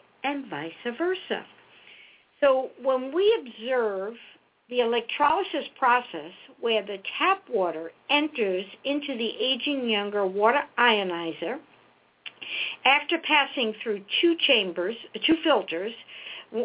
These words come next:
uh, one filter is charcoal and the other filter is silver, to remove the impurities, and it will filter down to point zero zero one micron of a microbe.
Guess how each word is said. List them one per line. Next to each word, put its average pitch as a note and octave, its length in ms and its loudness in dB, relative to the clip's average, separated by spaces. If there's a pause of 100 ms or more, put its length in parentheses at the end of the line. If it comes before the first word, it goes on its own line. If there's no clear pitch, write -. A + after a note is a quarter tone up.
uh, G3+ 180 4
one A#3+ 320 4
filter D#4+ 260 2
is C#4 80 -2 (100)
charcoal A#3+ 680 2
and A3+ 180 -2
the G#3 120 2
other B3 200 0 (100)
filter B3+ 480 -2
is G3 140 -4 (140)
silver, G3 480 2 (460)
to C4 100 4
remove A#3+ 520 2
the C#4+ 140 0
impurities, A3+ 840 0 (500)
and B3+ 200 4
it C#4 240 2
will D#4 160 0 (100)
filter F4 360 0
down D4+ 360 0
to B3+ 120 -8 (160)
point D4+ 300 -2 (360)
zero C#4+ 640 2 (280)
zero B3 560 0 (180)
one C4+ 440 4 (280)
micron C4+ 760 2
of B3 100 -4
a B3+ 60 2
microbe. B3 640 2